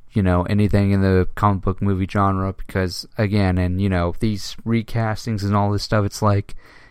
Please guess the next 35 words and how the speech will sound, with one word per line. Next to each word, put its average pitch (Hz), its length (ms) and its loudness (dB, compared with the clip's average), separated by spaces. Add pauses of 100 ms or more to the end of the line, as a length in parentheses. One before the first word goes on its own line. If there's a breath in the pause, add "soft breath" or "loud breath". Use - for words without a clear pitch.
(100)
you - 80 0
know, 123 260 4 (800)
I've 127 160 4
been 135 180 6
through 123 540 6
so 127 240 2
many 107 320 4
iterations 98 680 0
that, 87 340 0 (240)
you 110 80 2
know, 87 260 0
as - 100 -2
far 113 200 4
as, 101 200 -4 (300 soft breath)
you 101 120 -2
know, 85 220 0
reboots 107 800 0
and 90 220 -6
recasting 110 680 2
goes, 131 420 0 (460 soft breath)
doesn't 190 320 2
really 175 220 2
bother 110 480 2
me, 92 160 -10
<laughs> - 40 -2
honestly. 95 640 0
Like, 95 240 0
yeah, 190 240 6
I 110 80 4
have 110 160 4
my 95 140 2
favorites, 98 600 0
but, 87 340 0 (800 soft breath)
you 110 100 2
know, 90 380 2